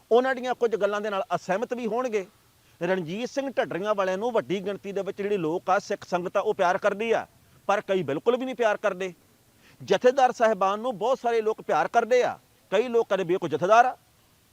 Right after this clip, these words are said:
ਕੋਈ ਇਹ ਗੱਲ ਕਰੇ ਜੀ ਕਿ ਫਲਾਣੀ ਜਿਹੜੀ ਸ਼ਖਸੀਅਤ ਆ ਉਹ ਬਹੁਤ ਕਮਾਲ ਦਾ ਕੀਰਤਨ ਕਰਦੀ ਆ,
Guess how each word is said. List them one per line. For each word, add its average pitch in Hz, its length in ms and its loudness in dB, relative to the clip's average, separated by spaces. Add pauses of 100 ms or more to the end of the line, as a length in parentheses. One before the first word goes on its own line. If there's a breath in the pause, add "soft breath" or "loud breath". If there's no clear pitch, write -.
(240 soft breath)
ਕੋਈ 220 200 4
ਇਹ 277 160 -2
ਗੱਲ 240 180 0
ਕਰੇ 240 220 -4
ਜੀ 247 80 -8
ਕਿ 247 120 -4
ਫਲਾਣੀ 208 400 -2
ਜਿਹੜੀ 233 180 -6
ਸ਼ਖਸੀਅਤ 214 480 -6
ਆ 208 40 2
ਉਹ 190 40 4
ਬਹੁਤ 190 300 -6
ਕਮਾਲ 165 280 0
ਦਾ 226 100 -2
ਕੀਰਤਨ 226 360 -4
ਕਰਦੀ 208 320 -2
ਆ, 110 140 -2